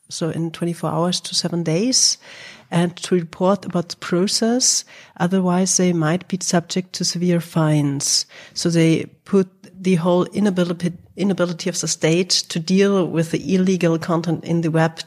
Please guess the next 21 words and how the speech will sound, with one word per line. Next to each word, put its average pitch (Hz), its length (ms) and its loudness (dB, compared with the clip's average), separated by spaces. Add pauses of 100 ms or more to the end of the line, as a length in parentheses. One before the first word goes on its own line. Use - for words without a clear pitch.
to - 120 -6
the 170 120 0
social 160 300 0
media 156 280 2
platforms. - 840 -2 (680)
Um, 165 680 4 (220)
it - 140 -6
basically 185 380 2
covers 208 560 -2
a 185 460 -2 (200)
wide 160 600 -2
range 190 720 2 (140)
of 156 420 -2
criminal 165 480 0
offenses, 151 1080 0 (520)
like, 151 340 -2
for 160 160 -4
example, 156 600 0
treasonous 170 540 0
forgery 175 840 2 (460)
or 156 680 2